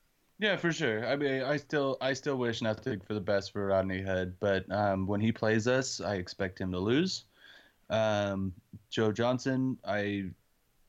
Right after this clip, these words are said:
I know we, we talked about it before. I'm glad that he's gonna be going somewhere that he can legitimately contend for a title,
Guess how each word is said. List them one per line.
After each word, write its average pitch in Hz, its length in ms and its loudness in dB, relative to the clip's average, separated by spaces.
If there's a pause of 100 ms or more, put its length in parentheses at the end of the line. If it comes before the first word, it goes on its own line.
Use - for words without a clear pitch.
(120)
I 101 120 0
know 110 160 2
we, 107 180 0
we 117 180 4
talked 110 260 -2
about 107 180 2
it 104 80 0
before. 110 360 0
I'm 104 120 0
glad 117 240 2
that 107 140 -4
he's 110 200 -2
gonna 113 200 -2
be 113 100 -2
going 110 320 0
somewhere 104 640 0 (500)
that 104 460 4
he 110 260 -2
can 101 500 -2 (460)
legitimately 110 920 4
contend 101 480 -2
for 101 120 -2
a 92 60 -2
title, 95 500 0